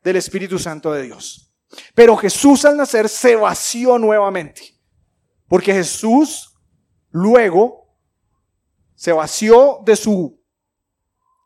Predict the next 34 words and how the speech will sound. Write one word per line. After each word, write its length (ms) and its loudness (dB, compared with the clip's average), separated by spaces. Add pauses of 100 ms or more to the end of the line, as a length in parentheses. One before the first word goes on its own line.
(400)
atributo 720 2
divino. 560 -4 (680)
Y 80 -8
dice 220 -2
que 100 0
luego 280 6
fue 380 2
a 100 -4
las 320 -8
aguas 840 -4 (240)
delante 400 -6
de 100 -4
Juan 540 -6 (720)
a 120 -16
que, 180 -14
a 80 -12
ser 200 -8
bautizado. 680 -8 (420)
¿Y 120 -10
qué 140 0
pasó 280 -2
en 60 -4
el 60 -4
momento 380 -6
del 80 -2
bautismo 460 -8
de 80 -8
Jesús? 300 -12
Dice 180 -12
que 80 -8
el 100 -8
cielo 380 -4
se 120 -8
abrió 420 -8